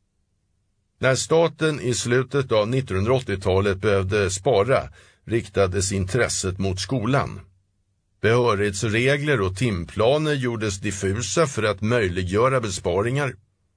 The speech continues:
Samtidigt infördes en rätt att starta friskolor finansierade med skattepengar,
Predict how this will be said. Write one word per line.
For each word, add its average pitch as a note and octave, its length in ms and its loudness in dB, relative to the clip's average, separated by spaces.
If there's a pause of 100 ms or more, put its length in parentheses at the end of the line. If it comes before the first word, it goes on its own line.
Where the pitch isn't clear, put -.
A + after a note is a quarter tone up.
(120)
Samtidigt F#2+ 540 0
infördes F#2+ 640 -2
en A#2+ 120 -2
rätt B2+ 360 0
att F2+ 160 -2
starta F#2 460 0
friskolor G#2+ 840 -2 (260)
finansierade C#3 840 2
med A2+ 180 -2
skattepengar, G#2+ 840 -2